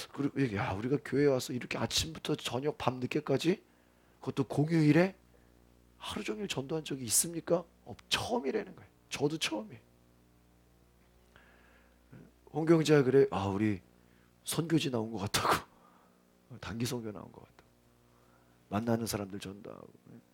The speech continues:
그냥 다 사업장들 다 들어가서 전도하고. 의외로요. 우리가 전도하는 그 지역에 경비 아저씨가 하나님을, 어?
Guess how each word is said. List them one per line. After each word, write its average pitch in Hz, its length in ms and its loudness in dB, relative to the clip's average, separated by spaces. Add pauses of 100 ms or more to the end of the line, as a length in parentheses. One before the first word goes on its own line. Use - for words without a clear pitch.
(400)
그냥 127 340 2 (920)
다 113 380 0 (760)
사업장들 123 580 0
다 - 220 -4
들어가서 107 380 -4
전도하고. 101 440 -6 (2750)
의외로요. 139 640 12 (300)
우리가 127 180 6
전도하는 127 460 2
그 113 80 -6
지역에 120 560 -2 (640)
경비 123 240 4
아저씨가 110 340 4
하나님을, 117 800 -8 (180)
어? 117 160 -16